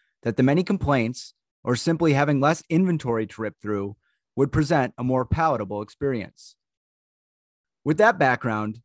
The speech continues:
it is my distinct honor to report that the broadcast so far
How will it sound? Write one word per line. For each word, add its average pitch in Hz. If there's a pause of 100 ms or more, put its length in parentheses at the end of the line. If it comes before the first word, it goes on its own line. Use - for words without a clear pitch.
(260)
it 135
is 135
my 143
distinct 135
honor 104
to -
report 123 (520)
that 131
the 143
broadcast 170
so 156
far 110